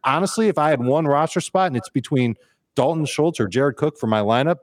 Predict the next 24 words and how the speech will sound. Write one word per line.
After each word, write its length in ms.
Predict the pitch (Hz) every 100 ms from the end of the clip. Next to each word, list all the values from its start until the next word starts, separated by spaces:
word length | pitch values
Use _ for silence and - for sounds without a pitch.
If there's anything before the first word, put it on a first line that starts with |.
| _
this 180 | 123 -
coming 320 | 147 139 120
week, 260 | 131 190 - _ _ _ _ _ _
I, 220 | 131 131 143
I 20 |
know 240 | 139 143
the 100 | 165
Chargers 340 | 160 160 147 147
are 60 |
playing 300 | 147 165 160
the 100 | 156
Raiders, 360 | 135 147 175 175
but 80 | 120
I 80 | 120
think 160 | 151 120
Dalton 260 | 139 147
Schultz 280 | 135 165 165
has, 140 | 113 107
like, 160 | 107
a 60 | 107
little 340 | 101 120 143
bit 180 | 147 156
more 220 | 151 147
upside. 420 | 151 - - 80